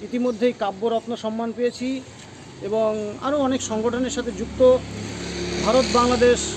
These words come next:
ফ্রেন্ডশিপ অ্যাসোসিয়েশন, ইন্দো বাংলাদেশ ফ্রেন্ডশিপ অ্যাসোসিয়েশনের সাথে যুক্ত, মানবাধিকার কমিটির ডিস্ট্রিক্ট, ডিস্ট্রিক্ট কমিটির সাউথ চব্বিশ পরগনার আমি একজন সদস্য।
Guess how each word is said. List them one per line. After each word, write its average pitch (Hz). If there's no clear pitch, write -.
ফ্রেন্ডশিপ 262
অ্যাসোসিয়েশন, 226
ইন্দো 247
বাংলাদেশ 240
ফ্রেন্ডশিপ 226
অ্যাসোসিয়েশনের 233
সাথে 233
যুক্ত, 220
মানবাধিকার 254
কমিটির 240
ডিস্ট্রিক্ট, 254
ডিস্ট্রিক্ট 226
কমিটির 240
সাউথ 220
চব্বিশ 233
পরগনার 214
আমি 190
একজন 202
সদস্য। 202